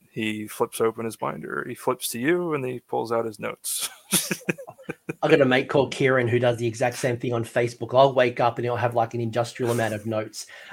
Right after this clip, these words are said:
Speaker 2: Um, so maybe I need to, like, they need to talk to each other, and maybe he can write me a binder.
Speaker 1: No.
Speaker 2: But, um, it's all, look, again, like, but, but, you know, we've done all the practice, we've done the prep. You know, you've got your, your good night's sleep. Do you play at a lot of tournaments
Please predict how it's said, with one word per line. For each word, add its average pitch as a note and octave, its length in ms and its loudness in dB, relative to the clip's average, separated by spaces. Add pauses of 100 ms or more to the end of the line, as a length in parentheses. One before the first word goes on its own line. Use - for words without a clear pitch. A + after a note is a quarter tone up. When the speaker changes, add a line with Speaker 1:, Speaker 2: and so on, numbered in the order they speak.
Speaker 2:
Um, G#2+ 540 4
so - 140 -6
maybe D#3+ 240 8
I D3 40 8
need D3 200 4
to, C#3+ 160 2
like, B2+ 180 4
they C3+ 100 2
need C3 160 0
to C3 80 -8
talk C#3 220 0
to C#3+ 80 0
each B2 180 2
other, A#2 200 0
and A2+ 60 -2
maybe A#2+ 180 0
he B2 60 -2
can C3 140 2
write A#2+ 160 2
me A#2 140 -2
a A#2 60 -2
binder. A2 420 0
Speaker 1:
No. G2+ 80 -10
Speaker 2:
But, A2+ 240 -4 (760)
um, G#2 420 -2
it's - 200 4
all, D3 120 10
look, D#3+ 180 8
again, D3+ 240 2
like, A#2+ 200 0 (100)
but, G3+ 180 6 (280)
but, G3 180 4
you F3+ 80 8
know, B2+ 100 2
we've C#3 160 0
done G3+ 140 12
all G#3 60 8
the - 80 6
practice, C3+ 380 0
we've C3+ 100 -6
done D#3+ 140 6
the D#3+ 100 6
prep. A#2+ 420 -4
You A#2 100 -4
know, A#2 140 -2
you've A#2 240 -4
got D3+ 220 4
your, C3+ 140 0
your B2 180 -4
good D#3+ 220 4
night's D3 240 0
sleep. B2 400 -4 (1200)
Do D#3 120 2
you G3 300 0
play F#3 240 2
at D#3 120 0
a D3 40 -4
lot C#3+ 180 4
of C3+ 60 -4
tournaments B2 680 -2